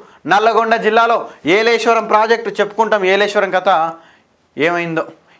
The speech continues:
ఏలేశ్వరం కథ ఏట్లకే పోయినటువంటి పరిస్థితి సమైక్య రాష్ట్రంలో. ఏ విధంగా ఏలేశ్వరంను మన నైన్టీన్ థర్టీలో తెలంగాణ ప్రాంతానికి వాటర్ ఇవ్వాలన్న ఉద్దేశంతో ఏలేశ్వరం ప్రాజెక్టు కూడా ప్లా-, ప్రణాళికలు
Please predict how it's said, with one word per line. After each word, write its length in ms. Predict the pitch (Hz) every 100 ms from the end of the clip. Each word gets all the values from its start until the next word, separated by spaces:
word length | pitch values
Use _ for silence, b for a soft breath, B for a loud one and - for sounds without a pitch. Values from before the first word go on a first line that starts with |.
| 147 185
ఏలేశ్వరం 380 | 196 196 185 170
కథ 140 | 185 185 156
ఏట్లకే 340 | 185 185 185 180
పోయినటువంటి 480 | 175 170 170 165 156 160
పరిస్థితి 380 | 160 170 160 160 143 139 B B 156
సమైక్య 340 | 160 165 165 151
రాష్ట్రంలో. 320 | 156 165 151 175
ఏ 20 | 175
విధంగా 260 | 170 170 151
ఏలేశ్వరంను 500 | 175 175 175 175 170 - B -
మన 100 | 175 175
నైన్టీన్ 340 | 196 196 202
థర్టీలో 300 | 196 190 202 - B B 185
తెలంగాణ 380 | 202 202 202 202
ప్రాంతానికి 440 | 202 208 208 208 180 170
వాటర్ 260 | 208 208 208
ఇవ్వాలన్న 260 | 208 202 196
ఉద్దేశంతో 340 | 190 208 220 214 143 B B 143
ఏలేశ్వరం 400 | 180 180 185 170 165
ప్రాజెక్టు 320 | 175 180 170
కూడా 120 | 170 175
ప్లా-, 200 | 170 151 143
ప్రణాళికలు 440 | 160 165 160 160